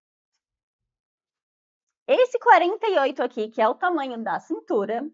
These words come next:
a gente também vai fazer uma continha. A conta é:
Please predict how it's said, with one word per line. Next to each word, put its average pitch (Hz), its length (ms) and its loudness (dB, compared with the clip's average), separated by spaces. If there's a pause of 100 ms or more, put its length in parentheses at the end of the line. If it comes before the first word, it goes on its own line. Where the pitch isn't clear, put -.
(420)
a 262 100 4
gente 294 280 -4
também 339 300 -2
vai 370 120 -2
fazer 302 260 -4
uma 294 160 0
continha. 285 760 -4 (640)
A 294 140 2
conta 330 640 4
é: 196 220 2